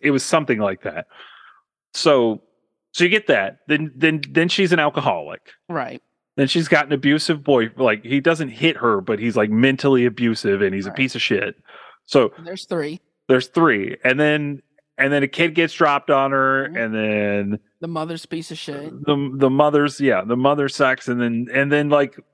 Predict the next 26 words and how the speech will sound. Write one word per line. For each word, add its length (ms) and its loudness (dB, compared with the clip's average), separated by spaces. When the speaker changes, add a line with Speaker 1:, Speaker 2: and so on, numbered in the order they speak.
Speaker 1:
out 220 4
of 80 2
nowhere, 420 2
like, 200 -2
an 120 2
hour 260 2
and 80 0
a 40 4
half 280 0
into 160 -2
the 60 -4
movie, 260 2
she's 180 -6
like, 180 2
"Oh, 120 6
yeah, 160 2
by 200 0
the 100 -2
way, 200 0
I 60 -6
was 160 -8
raped 260 0
by 180 2
all 140 -2
your 140 -2
boyfriends." 460 0